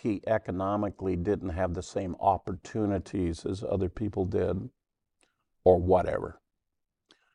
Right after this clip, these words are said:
So let's shift gears and talk about the northern border. You know, they're saying that the northern border hasn't erupted yet.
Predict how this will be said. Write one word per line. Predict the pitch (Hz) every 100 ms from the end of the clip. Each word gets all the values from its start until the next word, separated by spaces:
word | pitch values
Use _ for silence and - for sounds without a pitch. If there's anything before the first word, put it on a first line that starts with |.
| _ _ _
So | - - 123
let's | 123 127
shift | - 127 -
gears | 123 117 107
and | 113
talk | 110 98
about | 107 113
the |
northern | 98 98 104 101
border. | 104 135 110 - 101 _ _ _ _ _ _ _ _ _ -
You | 127
know, | 120 113
they're | 98 101
saying | 92 - 139 120
that | 92 78
the |
northern | 107 117 101 92
border | 98 110 85
hasn't | 101 92 71
erupted | 82 98 113 - 90
yet. | 98